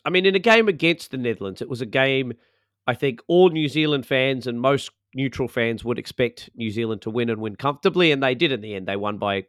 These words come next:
close to a hundred, and we would expect that this game wouldn't have been particularly close throughout the, throughout the game. But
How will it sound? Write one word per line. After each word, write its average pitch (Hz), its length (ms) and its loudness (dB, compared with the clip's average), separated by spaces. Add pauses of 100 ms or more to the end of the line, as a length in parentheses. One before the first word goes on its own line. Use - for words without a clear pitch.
close 110 220 -4
to 107 100 -2
a 95 40 -2
hundred, 143 400 0 (420)
and 120 260 0
we 127 100 0
would 117 160 -2
expect 127 440 -4
that 117 100 -10
this 117 160 -6
game 107 320 -6
wouldn't 127 380 -4
have 117 180 -8
been 110 180 -6
particularly 104 640 -8
close 101 300 -6
throughout 104 400 -6
the, 101 260 -10
throughout 101 240 -8
the 101 80 -10
game. 117 260 -4
But 107 140 -6